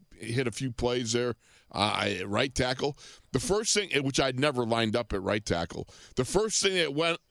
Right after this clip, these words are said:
on me was the fact that you, you're not unfamiliar with seeing the, the, the games coming from the wrong side. You know what I mean?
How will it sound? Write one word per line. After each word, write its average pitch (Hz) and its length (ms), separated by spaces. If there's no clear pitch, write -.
on 143 280
me 175 180
was 135 240
the 113 100
fact 151 400
that 123 200
you, 139 240
you're 151 180
not 185 240
unfamiliar 180 760
with 139 160
seeing 170 460
the, 143 180
the, 131 180
the 120 180
games 147 380
coming 147 320
from 127 200
the 123 80
wrong 135 320
side. 135 460
You 131 160
know 143 100
what 143 120
I 143 100
mean? 156 340